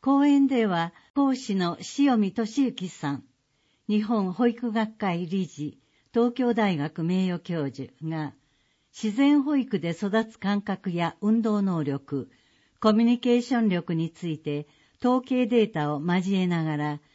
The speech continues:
自然保育の良さを語りました。小笠原真織さん、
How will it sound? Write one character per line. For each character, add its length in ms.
自 240
然 240
保 160
育 280
の 220
良 140
さ 320
を 40
語 340
り 120
ま 140
し 180
た。 140
小 140
笠 360
原 300
真 220
織 200
さ 260
ん、 100